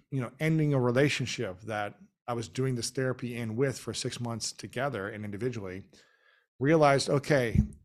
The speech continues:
I, I don't need to be in this anymore." And I chose to have the courage to get out of it. And I still had to face a lot of, like, stress and drama from the other person for months, but I set myself free.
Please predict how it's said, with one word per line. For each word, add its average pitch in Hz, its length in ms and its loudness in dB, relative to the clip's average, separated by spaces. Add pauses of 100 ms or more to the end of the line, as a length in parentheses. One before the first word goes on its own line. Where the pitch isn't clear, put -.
(120)
I, 143 260 -2
I 135 120 -6
don't 143 240 0
need 143 160 0
to 139 80 0
be 123 140 -2
in 123 80 -2
this 123 180 -2
anymore." 113 420 -2
And 123 180 -4
I 107 100 -2
chose 117 460 -6
to 107 300 -8
have 107 120 -10
the 104 80 -12
courage 110 280 -6
to 98 60 -12
get 98 140 -6
out 135 160 0
of 113 60 -4
it. 104 140 -6 (1040)
And 143 80 2
I 143 40 4
still 196 180 8
had 185 80 10
to 131 80 2
face 151 300 4
a 135 80 0
lot 123 160 4
of, 113 100 -2
like, 113 160 0
stress - 380 0
and 117 100 -4
drama 117 320 -2
from - 160 -10
the 110 60 -4
other 101 100 -6
person 143 400 -6
for 104 120 -10
months, 107 280 -6
but 117 320 0 (840)
I 135 80 2
set 165 240 4
myself 135 500 0
free. 120 480 2